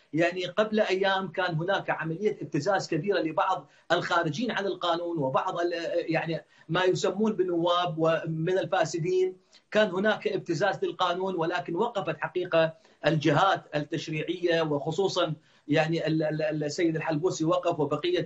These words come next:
ال-، ال-، ال-، الجهات وقفت بوجه هؤلاء الفاسدين وتصدوا لهم، وبالتالي لا، لم يتمكنوا هؤلاء من ابتزاز القضاء. القضاء حقيقة قوته تأتي من قوة الحكومة، وتأتي من انسجام الفريق الحكومي. ال-، إذا كان الانسجام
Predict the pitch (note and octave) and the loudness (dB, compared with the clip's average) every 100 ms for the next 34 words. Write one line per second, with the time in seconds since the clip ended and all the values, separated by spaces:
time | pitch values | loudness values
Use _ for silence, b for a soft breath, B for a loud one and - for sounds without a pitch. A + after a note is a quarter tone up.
0 | - D#3 D3 D3 D3+ D3 C#3+ C#3+ C3 C3+ | -2 -2 0 0 2 2 2 0 -2 -2
1 | D3 E3 D#3+ G3+ F#3+ F3+ E3 b b - | 0 2 2 2 2 2 0 b b 0
2 | D#3 G#3 G#3+ D#3+ D#3 E3+ D#3+ E3 E3+ E3 | 4 4 4 2 2 2 4 4 4 2
3 | - b _ D3+ D#3 E3+ D#3+ E3+ E3 F3 | -4 b _ -4 0 0 2 0 -2 -2
4 | E3+ D3+ D3+ E3+ G#3 F#3 G3 F3+ D#3+ F3 | -2 -2 -2 -2 -2 0 0 0 -2 -2
5 | D#3+ D3+ F3 F#3 F3 E3+ E3+ b b D#3 | -2 -2 0 0 4 4 2 b b 0
6 | F3+ F#3+ F#3 E3 G3+ G#3+ F#3+ F3+ F3+ F3 | 2 4 2 0 0 0 -2 -4 -4 -4
7 | E3+ D#3 D#3+ D#3 D3+ D3 C3+ C#3+ C#3+ C#3+ | -4 0 2 2 -2 -6 -6 -2 0 0
8 | C#3 B2+ B2 B2+ E3 F#3+ G#3 A3+ - D#3+ | -2 -2 -2 -2 -2 0 0 0 -2 -4
9 | G#3 G#3 - G#3+ A3 F#3 A3 - - F#3+ | -6 -6 -2 -2 -2 -4 -4 -4 -6 -6
10 | F3 G3+ G#3+ F#3 - F#3 A3 F3 - B | -4 0 0 -2 -6 -4 -2 0 -2 B
11 | B B C#3 E3 E3 - A#3 - G#3+ F#3+ | B B 4 4 4 0 -4 -4 -2 -2
12 | F3+ E3 E3 D3+ A3 A3 F#3+ F3+ F3+ E3+ | -2 -4 0 4 4 2 2 0 0 -2
13 | F3 F3 B2+ A#2+ C#3+ D3+ E3+ D3 D#3+ - | 0 0 0 0 0 2 0 2 2 2
14 | A3 A3+ G3+ F3 D3 D3 F#3+ D3 | 2 2 0 -2 -2 2 2 0